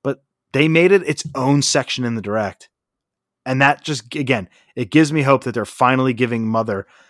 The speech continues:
another chance in the United States. And that's just, that's just amazing. Uh, then they gave us a sizzle reel that I don't care about.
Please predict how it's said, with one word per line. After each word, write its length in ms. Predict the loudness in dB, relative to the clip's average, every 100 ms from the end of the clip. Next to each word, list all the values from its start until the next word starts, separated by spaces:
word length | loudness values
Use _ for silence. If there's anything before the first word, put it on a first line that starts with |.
| _
another 420 | -6 -2 0 0 -2
chance 380 | -4 -6 -6
in 80 | -6
the 100 | -6
United 280 | -6 -8 -10
States. 360 | -10 -10 -12 -12
And 100 | -12
that's 160 | -10 -10
just, 300 | -12 -18 _
that's 160 | -8 -8
just 180 | -10 -10
amazing. 400 | -12 -12 -14 -20 _ _ -20 -20 -20 _ -2
Uh, 160 | 2
then 100 | 4
they 80 | 4
gave 160 | 6 4
us 60 | 2
a 40 | -4
sizzle 300 | -4 0 2
reel 420 | 4 4 2 -2 -2
that 120 | 0
I 60 |
don't 160 | 0 -2
care 160 | 0 2
about. 300 | 2 2